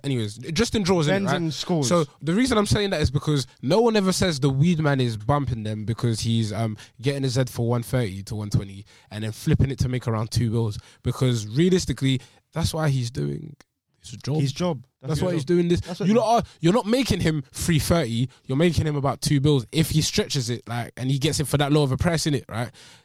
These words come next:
Speaker 1: That's how much he's made, three thirty, three fifty to four if he's trying to violate you. But if he's trying to be calm and do you a
Speaker 2: Three thirty.
Speaker 1: service, three thirty, right?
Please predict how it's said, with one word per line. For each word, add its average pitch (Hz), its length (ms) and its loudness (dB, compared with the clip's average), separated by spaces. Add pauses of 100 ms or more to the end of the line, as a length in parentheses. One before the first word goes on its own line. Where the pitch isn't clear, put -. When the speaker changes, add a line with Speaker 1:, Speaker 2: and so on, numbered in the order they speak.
(120)
Speaker 1:
That's 165 180 2
how 185 140 4
much 170 160 2
he's 143 100 0
made, 170 160 0
three 180 220 2
thirty, 156 340 2
three 151 240 2
fifty 139 300 0
to 131 120 -2
four 190 440 4
if 135 100 -4
he's 131 160 -2
trying 151 200 0
to 123 40 -2
violate 143 320 0
you. 104 160 -8 (220)
But 139 100 2
if 165 80 2
he's 208 140 2
trying 220 100 2
to 214 60 0
be 175 80 0
calm 220 440 2 (160)
and 135 220 -2
do 170 120 2
you - 20 6
a 180 40 6
Speaker 2:
Three 175 120 6
thirty. 151 60 0
Speaker 1:
service, 185 320 2
three 233 120 2
thirty, 156 420 0 (240)
right? 165 300 0